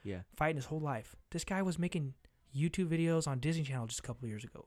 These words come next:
Speaker 2: Like,
Speaker 1: Yeah.
Speaker 2: like, ha-, you gotta give him some credit where it's due,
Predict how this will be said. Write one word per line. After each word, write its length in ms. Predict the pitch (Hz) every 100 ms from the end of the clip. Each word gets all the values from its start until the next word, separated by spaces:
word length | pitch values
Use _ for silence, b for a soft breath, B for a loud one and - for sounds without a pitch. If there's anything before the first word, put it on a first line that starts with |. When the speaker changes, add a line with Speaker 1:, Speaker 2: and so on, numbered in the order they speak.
| -
Speaker 2:
Like, 180 | 127 127
Speaker 1:
Yeah. 120 | 101 - b b b b b
Speaker 2:
like, 280 | 160 143 147 - _ _ _ _ _ _ -
ha-, 180 | 165 - _ _ _
you 180 | - 165
gotta 200 | 214 185
give 140 | 156 160
him 100 | 147
some 140 | 131
credit 260 | - 151 135
where 120 | 127
it's 120 | 120
due, 340 | 120 156 160